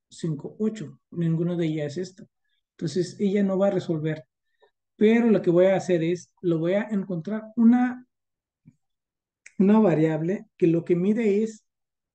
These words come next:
qué tan cerca está nuestro resultado. En otra manera, en este ejemplo de los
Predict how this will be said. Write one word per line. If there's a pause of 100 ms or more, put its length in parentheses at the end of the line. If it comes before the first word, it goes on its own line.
(280)
qué
tan (320)
cerca
está
nuestro
resultado. (720)
En
otra
manera,
en
este
ejemplo
de
los